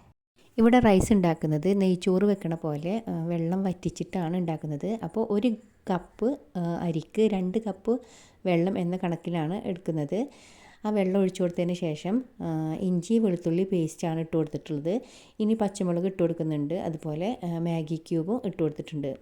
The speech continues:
പച്ചമുളകൊക്കെ ഓരോരുത്തരുടെ എരിവിനനുസരിച്ചിട്ടാണ് ഇട്ട് കൊടുക്കേണ്ടത്. ഇതിൽ ഉപ്പും കൂടി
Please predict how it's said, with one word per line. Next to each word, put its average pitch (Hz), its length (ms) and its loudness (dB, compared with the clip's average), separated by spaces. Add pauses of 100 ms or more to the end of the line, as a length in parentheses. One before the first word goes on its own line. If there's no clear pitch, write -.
പച്ചമുളകൊക്കെ 175 560 -4
ഓരോരുത്തരുടെ 180 500 -2
എരിവിനനുസരിച്ചിട്ടാണ് 175 1120 -2
ഇട്ട് 196 200 -2
കൊടുക്കേണ്ടത്. 143 480 -4 (2000)
ഇതിൽ 196 200 8
ഉപ്പും 220 280 6
കൂടി 196 280 6